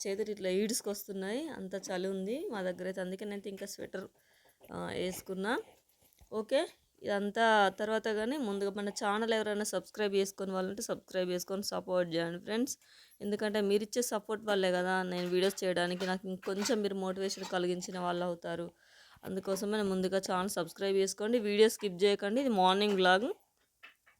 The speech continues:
చాలా రోజులు అవుతుంది మార్నింగ్ వ్లాగ్స్ తీయక, అంటే నేను మార్నింగ్ నేను చేసుకున్న వర్క్ చూపించక చాలా రోజులు అవుతుంది. అందుకోసమనే ఇంకా మార్నింగ్ వ్లాగ్ అయితే ఫైవ్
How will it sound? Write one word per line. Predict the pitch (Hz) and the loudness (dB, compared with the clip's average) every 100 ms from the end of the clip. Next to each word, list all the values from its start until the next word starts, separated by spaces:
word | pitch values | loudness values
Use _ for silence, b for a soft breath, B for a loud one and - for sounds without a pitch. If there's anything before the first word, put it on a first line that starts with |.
| - B B B _ | -20 B B B _
చాలా | - 196 202 | 8 10 10
రోజులు | 220 202 | 8 8
అవుతుంది | 196 202 202 | 6 2 0
మార్నింగ్ | 240 196 180 190 | 2 4 4 4
వ్లాగ్స్ | 180 165 175 - | 8 10 10 6
తీయక, | 185 180 175 175 247 508 494 B B B - | 4 4 4 4 4 2 -2 B B B -6
అంటే | 190 | -2
నేను | 202 190 | 0 2
మార్నింగ్ | 180 185 196 196 196 196 | 4 4 4 0 0 2
నేను | 190 185 | 2 4
చేసుకున్న | 196 202 - 190 | 2 2 0 0
వర్క్ | 175 180 185 - - - | 8 8 8 2 -2 0
చూపించక | 208 208 190 196 - - | 0 0 -2 -2 -2 0
చాలా | 185 190 | 2 4
రోజులు | 190 185 180 | 4 6 6
అవుతుంది. | 175 175 180 233 381 b b b - | 4 0 -2 0 0 b b b -12
అందుకోసమనే | 196 190 196 196 190 226 | -8 -6 -6 -6 -4 -4
ఇంకా | 240 | -2
మార్నింగ్ | 202 185 185 196 | 0 2 2 0
వ్లాగ్ | 185 180 180 | 4 6 6
అయితే | 202 | 4
ఫైవ్ | 226 196 | 2 4